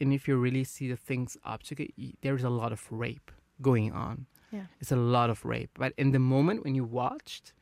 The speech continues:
Speaker 1: and when you have that lust, y-, and, and you wa-, just what, you don't see that. And the question is, okay, do you <laughs> want to do this thing stuff with you? And you will say, "No, no, no, no, no."
Speaker 2: Yeah.
Speaker 1: And so that's, I think that's most dangerous, that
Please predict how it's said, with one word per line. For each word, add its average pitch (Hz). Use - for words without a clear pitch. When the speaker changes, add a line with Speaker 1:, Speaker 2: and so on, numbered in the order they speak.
Speaker 1:
and 135
when 127
you 131
have 156
that 180
lust, 165
y-, -
and, -
and 120
you 127
wa-, 123
just 151
what, 151
you 135
don't 139
see -
that. 120
And 117
the -
question 143
is, -
okay, 131
do 117
you 131
<laughs> 117
want 117
to 151
do 147
this 139
thing 139
stuff -
with 127
you? 165
And 123
you 120
will 120
say, 120
"No, 123
no, 123
no, 120
no, 143
no." 143
Speaker 2:
Yeah. 185
Speaker 1:
And 120
so 139
that's, 143
I -
think 147
that's 143
most -
dangerous, 123
that 120